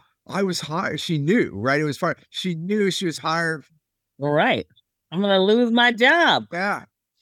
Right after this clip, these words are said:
Speaker 1: But I, I brought everyone in. We were a small company still. I brought everyone in immediately, did, like, an emergency meeting. And I said, "Who wants me to call the client back and, and let them back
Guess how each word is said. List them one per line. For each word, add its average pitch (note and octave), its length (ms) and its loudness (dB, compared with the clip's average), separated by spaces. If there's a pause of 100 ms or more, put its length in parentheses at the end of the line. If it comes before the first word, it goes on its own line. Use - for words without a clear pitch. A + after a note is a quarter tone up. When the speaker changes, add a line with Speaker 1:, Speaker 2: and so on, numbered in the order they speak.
(320)
Speaker 1:
But E3 100 -8
I, F3 220 -4
I F3+ 40 -2
brought F3+ 360 -2
everyone G#3+ 320 0
in. F3 260 0
We E3 80 -4
were E3 80 0
a D3+ 60 -4
small D3 400 -6
company D3 420 -4
still. D3 320 -4
I C#3 80 -2
brought B2+ 260 -4
everyone D3 300 -4
in C#3 240 -2
immediately, C3 600 -2
did, B2 180 -2
like, A#2+ 160 -2
an A#2 80 -4
emergency C3 480 -4
meeting. A#2+ 460 -2 (720)
And C3 260 -2
I C3 140 2
said, B2+ 300 -2
"Who D3+ 240 -2
wants D3+ 340 -4
me D3 80 -2
to C3 80 -4
call C3+ 200 -4
the B2+ 60 -6
client C3+ 320 -4
back B2 240 -2
and, A#2 240 -6
and A2+ 340 -6
let A2+ 200 -4
them A2+ 160 -2
back A#2 420 -6